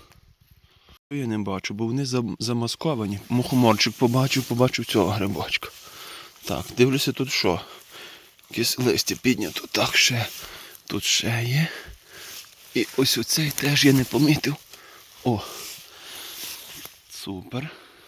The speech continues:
Думаю, подивлюся, біля дуба, може, щось є. Такий грибочок. О, красивий.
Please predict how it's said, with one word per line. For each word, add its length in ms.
Думаю, 280
подивлюся, 520
біля 240
дуба, 240
може, 280
щось 320
є. 240
Такий 200
грибочок. 540
О, 60
красивий. 600